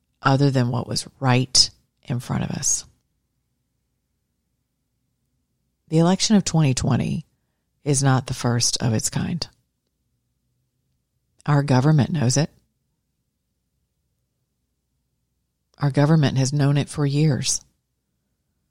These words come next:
We've watched as other nations have been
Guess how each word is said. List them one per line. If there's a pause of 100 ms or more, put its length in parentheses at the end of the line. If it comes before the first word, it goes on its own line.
(640)
We've
watched (500)
as
other
nations
have
been